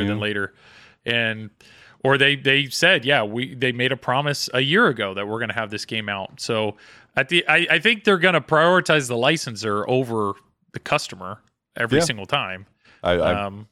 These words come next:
Speaker 2: I agree. And we could, we could go on about the specifics of this, but like Joel, you were saying, it's hard to know because we don't know. We haven't seen a gameplay video of this, and that does kinda suck.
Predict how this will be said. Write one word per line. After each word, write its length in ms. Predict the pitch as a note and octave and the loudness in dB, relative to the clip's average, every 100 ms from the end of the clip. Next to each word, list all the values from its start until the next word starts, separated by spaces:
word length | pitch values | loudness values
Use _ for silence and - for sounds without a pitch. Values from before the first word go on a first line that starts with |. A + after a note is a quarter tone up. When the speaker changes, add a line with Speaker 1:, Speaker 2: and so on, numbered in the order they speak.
| - | -6
Speaker 2:
I 100 | F2 | -4
agree. 420 | G2 A#2 C3+ G#2 - | -2 -2 -4 -4 -2
And 120 | G#2 | 0
we 80 | E3+ | 0
could, 340 | D#3 A2 D2+ | -2 -6 -8
we 120 | C#3 | -6
could 160 | D#3+ A#2+ | -4 -2
go 220 | A2+ G2+ | -2 0
on 180 | E2+ F#2 | 0 0
about 240 | E2+ E2+ - | -2 -4 -2
the 120 | E2+ | -6
specifics 640 | - F2+ - F2 F2+ - | -6 -10 -6 -4 -4 -6
of 80 | E2 | -2
this, 220 | F2+ G#2 | -2 -2
but 240 | - E2 | -2 -2
like 200 | - F2+ D#2+ | -2 -4 -2
Joel, 340 | F2 F2 G2 - | -2 -2 -6 -10
you 100 | D#2+ | -10
were 80 | D#2+ | -6
saying, 400 | - A2+ B2 B2 - - _ | -2 0 0 -4 -12 -20 _
it's 140 | G2+ - | -10 -4
hard 280 | - F3+ D#3+ | 0 0 0
to 100 | C3+ | 0
know 260 | G#2+ F2+ | 2 2
because 340 | F#2 A#2 G#2 F#2 | 0 -2 -4 -4
we 200 | G2 D3 | -2 -2
don't 340 | C3 G#2 F#2+ | 0 -2 -2
know. 380 | F#2 F2 E2+ F2+ _ _ _ | -2 -2 -2 -6 _ _ _
We 80 | E2+ | -2
haven't 160 | F2 A2+ | -2 -2
seen 240 | - A#2 | -2 -2
a 40 | G#2 | 0
gameplay 640 | G#2 A2+ G#2+ E2 D#2 E2 | 0 0 -2 -2 -2 -4
video 360 | - D#2+ D#2 C2+ | -6 -4 -2 -2
of 120 | C#2+ | -2
this, 280 | D2+ A2+ - | -2 -4 -6
and 180 | - D#3+ | -2 2
that 300 | G3+ A#3 _ | 2 0 _
does 260 | F#3+ A3 - | 0 0 -2
kinda 220 | - G3+ | -4 -4
suck. 560 | - G#2+ D3+ F3+ - | -2 0 0 0 -6